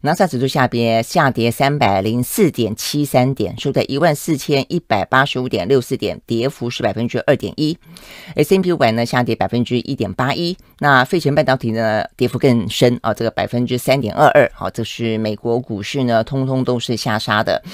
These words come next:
那欧洲股市的话呢，呃，这个在时序上面来说，因为他们先开盘嘛，哦，所以呢比较没有受到美国这个数字的影响那么多了哦。但是法国股市呢也下跌，跌了百分之零点四一。那另外呢，德国小涨了百分之零点零五，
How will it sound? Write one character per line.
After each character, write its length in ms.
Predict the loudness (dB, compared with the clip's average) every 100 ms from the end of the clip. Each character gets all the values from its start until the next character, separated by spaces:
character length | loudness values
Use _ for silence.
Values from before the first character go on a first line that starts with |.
| -16 -6
那 260 | 2 4 4
欧 200 | 4 2
洲 180 | 2 0
股 140 | -4
市 160 | -4 0
的 100 | 2
话 160 | 4 4
呢， 240 | 4 2 2
呃， 220 | 0 0
这 100 | -2
个 80 | 2
在 180 | 2
时 280 | 2 0 -2
序 180 | 0 2
上 180 | 2 2
面 140 | 0
来 100 | -2
说， 140 | -2 -2
因 60 |
为 20 |
他 80 | 0
们 60 | 0
先 180 | 0 -2
开 160 | -2
盘 180 | -4 -8
嘛， 120 | -8 2
哦， 80 | 2
所 140 | 2 -2
以 40 |
呢 40 | -4
比 120 | 2
较 100 | 2
没 160 | 2
有 100 | 0
受 200 | 2 2
到 120 | 4 2
美 200 | 2 -2
国 120 | -4
这 120 | -2
个 80 | -2
数 240 | 0 0
字 100 | 0
的 100 | -2
影 200 | -2 -4
响 180 | -4 0
那 80 | 0
么 140 | 0
多 220 | 0 0 2
了 80 | 2
哦。 160 | 0 -2 -8 -2
但 140 | 0
是 80 | 0
法 220 | 2 2
国 100 | 0
股 140 | -6 -6
市 160 | -4
呢 80 | -4
也 80 | -2
下 180 | -2 -2
跌， 220 | -4 -4
跌 160 | -2
了 80 | 0
百 80 | 0
分 100 | -2
之 240 | -2 -2
零 260 | 0 -4 -2
点 220 | -4 -4
四 300 | -8 -2 -2
一。 280 | -2 -4 -4 -8 -20 0
那 120 | 2
另 160 | 4 2
外 120 | 4
呢， 120 | 2
德 200 | 2 0
国 180 | 2 2
小 400 | 2 2 2 0 -2
涨 240 | -2 0
了 80 | -4
百 140 | -4
分 160 | -4 -4
之 160 | -2
零 220 | -2 -4 -2
点 240 | -2 -2
零 200 | -2 -4 -2
五， 140 | -2